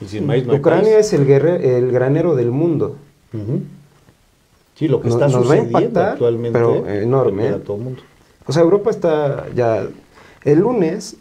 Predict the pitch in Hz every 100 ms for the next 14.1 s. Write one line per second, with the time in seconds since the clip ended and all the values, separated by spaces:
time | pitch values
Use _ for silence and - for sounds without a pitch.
0 | - 117 208 - - - 147 156 185 240
1 | - - _ _ - - _ 202 269 240
2 | - - 185 196 214 - 202 190 202 160
3 | 131 123 - - - - - 151 151 175
4 | 165 147 123 131 147 165 147 135 139 -
5 | 143 120 113 110 107 104 120 113 120 131
6 | 143 - 117 120 123 135 139 - - _
7 | - 110 - 131 120 104 101 98 117 117
8 | - - - - _ _ - 110 131 127
9 | 185 226 - - - - _ _ _ _
10 | _ 120 120 151 208 - _ 120 110 110
11 | 131 143 147 - _ _ _ 110 120 117
12 | 110 110 - - - _ _ - _ 175
13 | 208 240 240 208 202 196 - 226 220 165
14 | -